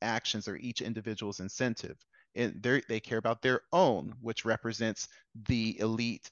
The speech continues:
the, the, the, uh, the privileged, uh, the, the decision makers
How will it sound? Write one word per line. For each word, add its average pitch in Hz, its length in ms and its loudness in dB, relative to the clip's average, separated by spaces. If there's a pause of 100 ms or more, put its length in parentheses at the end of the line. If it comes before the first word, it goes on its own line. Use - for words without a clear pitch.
the, 107 120 -2 (180)
the, 107 880 0 (140)
the, 107 220 -2
uh, 98 160 0
the 90 100 -4
privileged, 107 760 -2 (420)
uh, 101 400 2 (100)
the, 107 440 -2
the 104 140 -4
decision 117 640 2
makers 92 560 -4